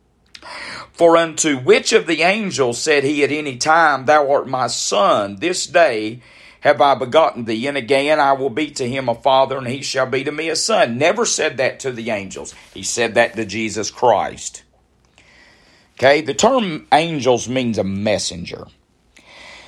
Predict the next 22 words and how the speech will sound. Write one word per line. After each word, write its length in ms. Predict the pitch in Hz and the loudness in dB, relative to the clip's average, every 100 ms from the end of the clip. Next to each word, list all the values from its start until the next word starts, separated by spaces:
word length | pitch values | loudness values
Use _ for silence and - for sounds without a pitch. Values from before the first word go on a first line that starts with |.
| - _ | -20 _
And 160 | - 117 | -6 0
the 80 | 117 | 4
Word 220 | 131 202 | 6 6
of 160 | 202 123 | 4 4
God 400 | 160 147 135 123 | 4 6 2 0
is 140 | 117 | -4
very 320 | 95 127 151 | -2 -2 -2
plain, 480 | - 135 131 120 110 | -6 -2 -2 -2 -6
teaching 460 | 123 104 - 110 104 | -6 -6 -6 -6 -4
that 220 | 98 104 | -6 2
God 340 | 117 113 127 | 4 4 2
created 540 | - 139 127 120 120 117 | -4 -4 0 0 0 0
angels 560 | 107 98 92 98 98 | 0 -2 -8 -8 -8
and 120 | 104 | -8
their 100 | 87 | -8
spiritual 600 | 80 - 110 117 131 135 135 | -10 -10 -4 -2 0 -2 -4
beings 580 | 117 110 92 98 104 | -4 -4 -4 -8 -10
in 200 | - 110 | -8 -6
the 80 | 113 | -6
service 520 | 107 - 113 101 107 | -2 2 2 2 -4
of 180 | 110 101 | -6 -2
God. 460 | 101 104 82 76 | 4 4 4 -2